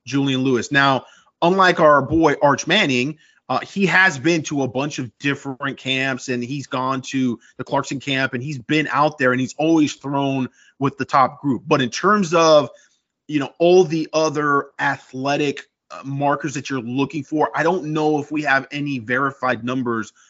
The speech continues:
on him to compare with Caleb Williams, you know, uh, uh, step for step, you know. Uh,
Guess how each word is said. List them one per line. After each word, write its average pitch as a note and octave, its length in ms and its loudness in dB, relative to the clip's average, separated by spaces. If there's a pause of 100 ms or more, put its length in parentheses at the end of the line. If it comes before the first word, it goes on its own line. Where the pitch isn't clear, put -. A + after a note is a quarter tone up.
(140)
on D3 200 0
him C3+ 220 -6
to A#2 140 -10
compare B2+ 720 -2 (320)
with C#3+ 200 -2
Caleb C#3+ 440 -2
Williams, B2+ 560 -4
you C3 100 -6
know, A#2 400 -6
uh, G2+ 160 -6 (180)
uh, D2 60 -16 (400)
step - 360 -2
for C3 100 -4
step, - 420 0
you B2 140 -4
know. A#2 180 -2
Uh, A#2+ 220 -4